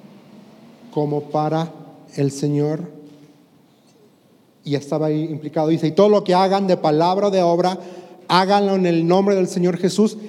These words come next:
¿Qué dice ahí? "Dando gracias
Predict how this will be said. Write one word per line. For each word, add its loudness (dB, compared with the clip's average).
¿Qué 4
dice 4
ahí? 0
"Dando 0
gracias 0